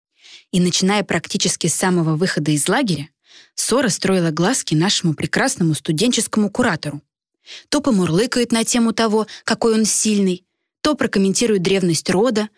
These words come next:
то просто на него нечаянно упадет. При этом, разумеется, она не забывала кидать на меня торжествующие взгляды.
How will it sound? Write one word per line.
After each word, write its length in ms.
то 120
просто 360
на 60
него 320
нечаянно 760
упадет. 540
При 140
этом, 240
разумеется, 760
она 200
не 140
забывала 460
кидать 360
на 60
меня 240
торжествующие 880
взгляды. 540